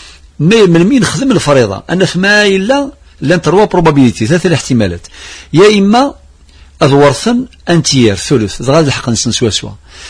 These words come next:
ما إلا نوفى أذ ورثن أكثر من الثلث، أكثر من تسلت، أكثر من أنتيير. أكيد نصوب الماذا الثلث. ما نوفى أقل من الثلث، هذا يكون أقل من الثلث.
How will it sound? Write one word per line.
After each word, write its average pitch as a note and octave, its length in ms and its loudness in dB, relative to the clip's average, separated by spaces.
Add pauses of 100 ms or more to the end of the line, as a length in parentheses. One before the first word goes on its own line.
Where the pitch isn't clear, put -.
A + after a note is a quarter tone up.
(180)
ما G3+ 440 2
إلا G#3+ 320 2
نوفى G3+ 260 0
أذ E3+ 80 2
ورثن D#3 320 0
أكثر G3+ 340 -2
من F#3+ 60 2
الثلث، - 560 0 (320)
أكثر D3+ 240 -2
من C#3 100 0
تسلت، - 320 -2
أكثر - 240 -4
من - 60 -8
أنتيير. B2 500 -2 (420)
أكيد C#3 220 2
نصوب E3+ 320 2
الماذا D#3+ 380 2
الثلث. A2+ 500 -4 (420)
ما E3+ 180 2
نوفى A3+ 300 2
أقل D#3+ 520 -2
من F3 60 2
الثلث، - 360 -2
هذا G#3+ 100 0
يكون G3 140 2
أقل - 220 -6
من A2 60 -2
الثلث. F#2 260 -12